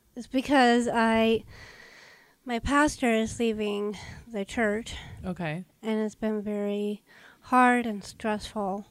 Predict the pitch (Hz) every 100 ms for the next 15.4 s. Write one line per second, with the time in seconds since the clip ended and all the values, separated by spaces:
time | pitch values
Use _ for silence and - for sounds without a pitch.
0 | - 170 156 160 160 226 - 240 233 -
1 | 226 202 202 220 - 214 180 190 156 147
2 | 147 _ _ _ _ - - 240 247 240
3 | 262 240 - 233 214 240 226 220 - 220
4 | 190 202 - 214 202 196 196 - _ _
5 | - - - _ _ _ 220 220 220 214
6 | 220 - - - - 254 269 285 254 240
7 | 247 240 233 208 214 214 208 208 208 -
8 | _ _ _ _ - - 262 262 240 233
9 | 247 220 202 190 214 - - - - 220
10 | 196 190 - 214 214 214 208 190 - _
11 | 226 220 202 202 - 208 202 202 240 240
12 | 175 165 170 _ - 220 214 208 226 214
13 | 214 _ - 214 208 208 165 156 151 143
14 | 143 143 135 123 - - 147 143 143 -
15 | 143 135 143 -